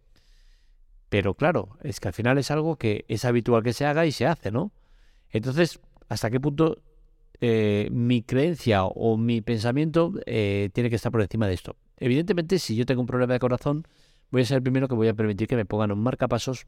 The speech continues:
para que, eh, solucionen este problema de que se me pare el corazón y lo pueda reactivar. Pero sí que es cierto que no me gusta que, eh, se intervenga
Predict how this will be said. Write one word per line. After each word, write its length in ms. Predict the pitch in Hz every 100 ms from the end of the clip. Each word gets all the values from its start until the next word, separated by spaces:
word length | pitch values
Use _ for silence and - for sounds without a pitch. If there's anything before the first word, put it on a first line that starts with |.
| -
para 280 | 104 113 - _ - _ _ _ _ _ _ _ _ _ _ -
que, 840 | 113 101 95 92 90 90 98 - _ -
eh, 160 | 107 87
solucionen 460 | 110 95 - 110
este 180 | 101 95
problema 380 | 98 139 139 92
de 120 | 95
que 100 | 90
se 80 | 95
me 80 | 92
pare 160 | 104
el 40 | 101
corazón 360 | 101 131 135
y 20 |
lo 100 | 101
pueda 200 | 90 107
reactivar. 600 | 95 101 - 110 110 101 - _ _ _ _ _ _ -
Pero 160 | 104
sí 120 | 143
que 60 | 156
es 60 | -
cierto 360 | 170 - 165
que 180 | - 107
no 240 | 104 131
me 120 | 147 139
gusta 360 | 151 - 160
que, 460 | - 117 104 98 - _ - _ - _ -
eh, 500 | - - - - -
se 440 | - - 113 107 113
intervenga 840 | 127 117 110 113 151 123 98 95